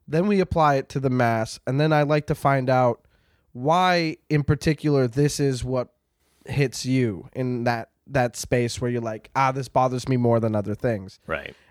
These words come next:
Speaker 1: And I feel like you did touch on it where, like, has this always been the case prior to the, the, the fame in, in, in the sphere of, like, you know, "I wanna get to these games with other people,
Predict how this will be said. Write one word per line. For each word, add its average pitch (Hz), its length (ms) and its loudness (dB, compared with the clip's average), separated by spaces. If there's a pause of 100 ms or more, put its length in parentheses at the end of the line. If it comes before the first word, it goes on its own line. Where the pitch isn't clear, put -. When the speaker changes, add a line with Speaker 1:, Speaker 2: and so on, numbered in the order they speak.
(100)
Speaker 1:
And 147 120 2
I 160 80 4
feel 185 220 0
like 226 220 0
you 208 60 -2
did 214 220 0
touch 220 260 0
on 202 140 2
it 185 100 0
where, 160 180 2
like, 147 380 0 (520)
has 170 200 2
this 262 160 0
always 214 280 2
been 220 200 -2
the 208 60 -2
case 214 320 0
prior 185 500 2
to 190 220 0
the, 165 400 0 (380)
the, 151 320 4
the 156 140 0
fame 175 460 2
in, 160 160 2
in, 151 240 2
in 147 180 2
the 143 100 2
sphere 160 460 2
of, 143 160 -2
like, 131 320 0
you 147 120 2
know, 139 180 4
"I 143 140 2
wanna 160 240 4
get 151 220 0
to 160 80 0
these 143 220 0
games 147 260 4
with 143 140 0
other 139 160 2
people, 139 640 0